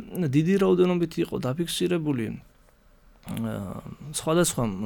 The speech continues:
მცენარე-, ხელმცენარეები, რამაც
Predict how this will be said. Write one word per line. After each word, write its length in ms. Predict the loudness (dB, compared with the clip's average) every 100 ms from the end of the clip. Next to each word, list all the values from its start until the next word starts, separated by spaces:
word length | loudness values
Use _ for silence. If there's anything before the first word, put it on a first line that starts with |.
| -2
მცენარე-, 640 | 0 0 2 2 2 0
ხელმცენარეები, 840 | -2 -2 -2 -2 -2 -2 -2 -2 0 0 2
რამაც 420 | 2 4 4